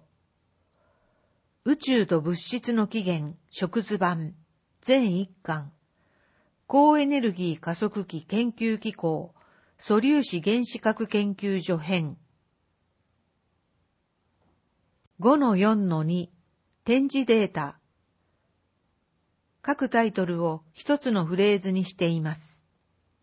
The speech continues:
月刊視覚障害、その研究と情報。毎月全一巻。社会福祉法人視覚障害者支援総合センター。僕は彼女のふりをする。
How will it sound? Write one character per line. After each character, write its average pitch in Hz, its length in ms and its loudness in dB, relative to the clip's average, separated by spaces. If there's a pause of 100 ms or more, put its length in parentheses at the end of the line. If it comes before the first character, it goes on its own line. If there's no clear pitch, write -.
(460)
月 208 280 0
刊 233 360 -2 (120)
視 - 160 -14
覚 269 240 0
障 247 300 2
害、 160 260 -4 (520)
そ - 200 0
の 269 140 2
研 262 300 2
究 247 200 0
と 233 160 2
情 202 300 0
報。 170 420 0 (720)
毎 240 240 0
月 - 380 -8
全 247 380 2
一 202 100 -6 (120)
巻。 156 320 -4 (500)
社 196 180 0
会 277 260 4
福 254 180 -4
祉 247 200 -2
法 226 220 2
人 156 340 -6 (140)
視 - 140 -16
覚 262 220 0
障 254 280 2
害 226 200 2
者 156 180 -4
支 196 220 -4
援 226 200 0
総 214 280 0
合 196 220 0
セ 190 200 -2
ン 175 120 -2
タ 143 400 -6
ー。 - 100 -20 (1080)
僕 277 240 2
は 208 160 4
彼 247 300 0
女 196 120 0
の 165 120 0
ふ 165 160 -6
り 202 160 0
を 180 80 0
す 175 180 -8
る。 156 260 -6